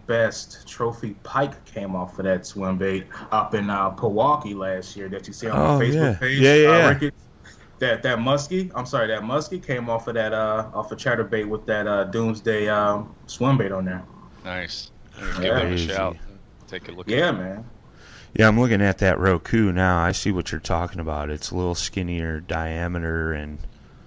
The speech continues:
Speaker 2: um, yeah, it's like, instead of being round, it's got, like, squared off sides, right?
Speaker 1: Yeah, and that was, that was, that was, um,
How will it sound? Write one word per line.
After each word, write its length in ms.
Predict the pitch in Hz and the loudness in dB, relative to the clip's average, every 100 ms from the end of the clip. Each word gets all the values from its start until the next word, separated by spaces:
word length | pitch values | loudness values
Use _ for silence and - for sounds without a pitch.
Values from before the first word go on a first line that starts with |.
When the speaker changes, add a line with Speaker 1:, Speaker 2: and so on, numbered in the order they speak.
| - - - | -20 -14 -6
Speaker 2:
um, 460 | 87 76 73 78 - - - - | -4 -4 -6 -4 -6 -6 -12 -10
yeah, 180 | 104 87 | -2 -2
it's 160 | 80 104 | 0 -2
like, 240 | 95 - - - - | -2 -6 -20 -20 -14
instead 340 | 92 90 127 117 | -6 0 4 6
of 60 | |
being 200 | 104 101 | 4 2
round, 340 | 85 87 98 135 | 2 2 4 2
it's 140 | 98 | -2
got, 200 | - 90 | 0 0
like, 140 | 82 78 | 0 -4
squared 480 | - 98 101 95 | -4 2 4 4
off 240 | 92 90 - | 4 2 2
sides, 480 | 95 98 82 76 80 | 2 4 2 -2 -6
right? 240 | 73 - - - - - - - - | -4 -6 -10 -20 -20 -20 -20 -20 -8
Speaker 1:
Yeah, 340 | 117 160 127 110 | 0 2 2 -2
and 120 | 120 135 | -4 -2
that 160 | 143 | -2
was, 180 | 131 113 - | -4 -10 -2
that 180 | 139 143 | 0 0
was, 260 | 120 - | -4 -8
that 200 | 131 135 | -6 -4
was, 220 | 127 101 | -4 -8
um, 600 | 101 101 98 95 92 - | -8 -4 -4 -4 -8 -12